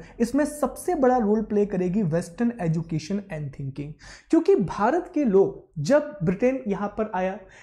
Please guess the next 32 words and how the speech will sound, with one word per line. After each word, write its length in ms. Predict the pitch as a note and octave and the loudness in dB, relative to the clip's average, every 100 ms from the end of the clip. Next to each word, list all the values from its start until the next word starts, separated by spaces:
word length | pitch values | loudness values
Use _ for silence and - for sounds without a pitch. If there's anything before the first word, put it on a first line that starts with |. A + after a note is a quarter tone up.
| - | -2
ब्रिटेन 360 | E3 G#3 C4 B3+ | 2 2 2 2
ने 140 | B3 | 0
अंग्रेजी 640 | B3+ G3+ G3 G#3 G#3 A#3+ - - | -2 0 2 2 0 -2 -8 -8
शिक्षा 340 | G#3 - G#3 | -8 -4 -4
स्टार्ट 400 | F3 - F#3+ F#3+ | -4 0 0 0
कर 120 | G3 | -2
दी। 140 | F3+ G3 | 0 0
आपको 240 | F#3 F#3+ | 0 -2
पता 220 | E3+ F3 | -6 -4
ही 120 | F3 G3 | -2 0
होगा, 280 | F#3+ F3+ | 0 -2
मैकॉले, 480 | F3 E3 E3 F#3 F#3 | -6 -6 -2 0 2
एक 640 | F#3+ F#3+ E3 E3 F3 D#3+ - - - | 0 0 -6 -2 -2 -2 -6 -10 0
मैकॉले 380 | F#3+ F#3+ G#3 G#3 | 0 4 4 4
मिनट 360 | F#3+ F#3 G#3+ | 2 0 0
करके 240 | G#3+ G3 G#3 | -4 -4 -2
आया 240 | F#3 G3 | 0 -2
था, 120 | G3+ | -2
तो 120 | C#4 C4 | -2 0
मैकॉले 400 | F#3 F#3 A#3 B3 | 0 0 0 0
मिनट 340 | G3+ G3 G3 | 0 -2 -2
के 120 | G#3 | -2
बाद 260 | F3+ G#3+ F3+ | 0 -2 -2
भारत 260 | E3 F3+ F#3 | -4 -6 -6
में 140 | A3+ | -8
अंग्रेजी 380 | G#3 E3+ F#3 A#3 | -6 -2 0 -2
शिक्षा 340 | A#3+ F#3 - | -4 -10 -8
शुरू 240 | G3 E3+ E3 | -6 -4 -4
हो 120 | D3 | -2
गई, 220 | F#3+ D#4+ - - - | 0 0 -2 -8 0
इंग्लिश 340 | G#3+ A#3+ D#4 - | 4 4 0 -4
एजुकेशन 520 | F#3+ G3 F#3+ E3 A#3 | -6 -6 -6 -8 -10